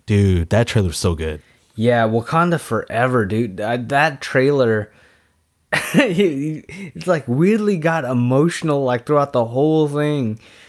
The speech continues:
Speaker 2: And, um, uh, you know, a part of me was like, "Okay, I, I kinda wish that they recast T'Challa just for someone to carry on the legacy of that character."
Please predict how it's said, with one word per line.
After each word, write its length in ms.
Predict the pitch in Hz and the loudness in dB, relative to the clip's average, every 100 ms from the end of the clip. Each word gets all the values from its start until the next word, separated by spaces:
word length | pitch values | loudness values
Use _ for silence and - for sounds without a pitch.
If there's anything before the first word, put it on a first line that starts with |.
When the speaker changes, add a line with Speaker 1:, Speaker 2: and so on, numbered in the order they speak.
| _ _ | _ _
Speaker 2:
And, 440 | - 123 120 117 - - | -6 -2 0 -2 -4 -8
um, 760 | 147 117 113 107 104 101 90 - _ _ _ - | 0 2 4 2 0 -4 -8 -16 _ _ _ -18
uh, 80 | - | -14
you 160 | 104 147 | -6 0
know, 120 | 175 | 0
a 60 | 160 | 2
part 240 | 151 143 | 2 4
of 60 | 143 | 4
me 100 | 139 | 2
was 140 | 120 | 2
like, 160 | 120 113 | -2 0
"Okay, 280 | 127 120 | 0 2
I, 280 | 113 117 - | 0 0 -4
I 20 | 120 | -8
kinda 640 | - 131 123 113 110 110 _ _ | -2 2 4 2 2 -4 _ _
wish 320 | 127 147 170 - | 0 2 2 -2
that 180 | 151 131 | -2 2
they 240 | 147 139 | 2 2
recast 920 | 117 110 131 151 - 135 165 - - _ _ _ | 0 0 0 -2 -6 -6 -8 -14 -18 _ _ _
T'Challa 560 | - 131 143 139 165 175 | -12 -4 0 0 0 0
just 320 | 160 156 - - - - - | -2 -6 -8 -20 -20 -20 -4
for 120 | 127 | -2
someone 360 | 120 131 139 131 | 0 0 0 -2
to 80 | |
carry 380 | - - 127 123 | -4 0 2 4
on 280 | 110 120 131 | 2 2 2
the 100 | 123 | 2
legacy 460 | 117 120 127 127 127 | 2 2 0 0 0
of 100 | 110 | 0
that 200 | 110 - | -2 -2
character." 640 | 104 113 117 151 151 | -2 -2 -2 -4 -4